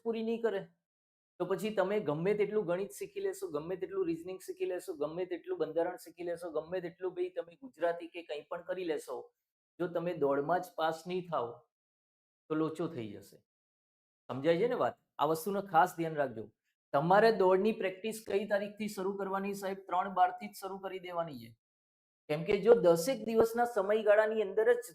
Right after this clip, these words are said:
ડિક-, ડિક્લેર કરી દીધું, તો ભઈ ગમે તેટલું તમે બે બે ટાઈમ દોડશો તો પણ દોડ પૂરી ક-,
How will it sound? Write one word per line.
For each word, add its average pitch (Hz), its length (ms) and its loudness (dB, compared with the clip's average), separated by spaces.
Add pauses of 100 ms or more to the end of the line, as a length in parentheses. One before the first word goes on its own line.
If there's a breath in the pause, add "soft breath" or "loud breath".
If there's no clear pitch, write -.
ડિક-, 165 300 -4
ડિક્લેર 190 380 0
કરી 214 200 -2
દીધું, 170 360 -2 (840)
તો 170 60 -8
ભઈ 196 140 0
ગમે 160 360 0
તેટલું 196 300 2
તમે 185 200 -2
બે 156 140 0
બે 170 180 0
ટાઈમ 170 300 -2
દોડશો 151 360 0
તો 147 280 -4
પણ 143 360 -6 (760)
દોડ 165 300 0
પૂરી 160 200 -2
ક-, 143 320 -2